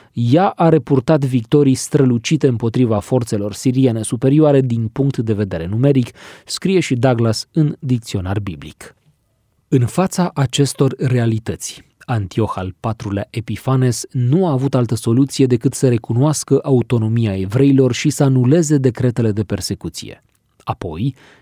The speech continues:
Iuda a mers în aplauzele mulțimilor spre Ierusalim. A dărâmat altarul profanat și a zidit unul nou. Templul a fost redat astfel cultului iudaic și a fost reinaugurat ca loc de cult evreiesc.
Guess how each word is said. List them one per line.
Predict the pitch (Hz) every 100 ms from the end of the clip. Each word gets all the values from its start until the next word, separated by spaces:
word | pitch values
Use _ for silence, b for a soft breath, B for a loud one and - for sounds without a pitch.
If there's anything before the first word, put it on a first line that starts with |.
| b
Iuda | 123 143 175 180
a | 156
mers | 135 147 143
în | 147
aplauzele | 131 113 147 143 123 113
mulțimilor | 104 98 - 123 117 113
spre | - - 117
Ierusalim. | 110 107 - 113 87 69 b b b b
A | - 113
dărâmat | 107 107 107 98
altarul | 92 101 95 87
profanat | - 90 95 92 107 -
și | - 120
a |
zidit | 101 95 104 -
unul | 98 107
nou. | 113 113 90 - b b b b -
Templul | 196 180 185 165
a |
fost | 135 160 151 -
redat | 123 113 127 127
astfel | 123 - - 117
cultului | 104 - 127 123 113
iudaic | 113 117 113 76 73 -
și | -
a | -
fost | - 107 -
reinaugurat | 117 107 127 151 131 123 117 123 131 -
ca | - 104
loc | 104 139 -
de | 123
cult | 95 - 98 -
evreiesc. | 107 92 87 76 - - -